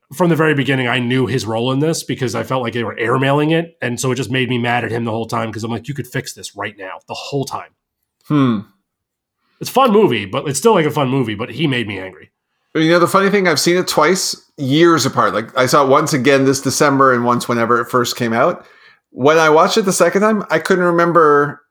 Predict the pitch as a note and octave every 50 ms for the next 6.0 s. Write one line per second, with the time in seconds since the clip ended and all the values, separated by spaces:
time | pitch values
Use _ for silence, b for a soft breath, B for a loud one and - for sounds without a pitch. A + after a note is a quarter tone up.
0 | _ _ - D3 D3+ D#3 E3 D3 E3+ F3+ G3+ F#3+ E3+ D3 C3+ - - - C3+ C3+
1 | C3+ B2+ C3 C#3 C3+ C3+ B2+ A#2 B2 A#2+ B2 B2 - - C#3+ C3+ B2 B2 B2 B2
2 | B2+ A#2+ A#2 A#2 A#2 A2+ B2+ A#2+ A#2+ A#2+ A#2+ A#2+ A#2+ A2+ A#2+ A#2+ B2 C3 B2 -
3 | C3 B2+ B2 B2 A#2 G3+ F#3+ E3+ E3 F3 D#3+ C3 B2 A#2 A#2+ b b b b _
4 | - E3+ F3 - A3+ A3+ G#3+ G#3 G3 F#3 F#3+ F3+ F3 F3 F3+ F#3+ G3 F#3+ - F#3+
5 | F3 E3+ D#3 D3+ D#3 E3 F3+ F3 D3 C3 B2+ B2+ C#3 C#3 B2+ D3 D3 D3 - -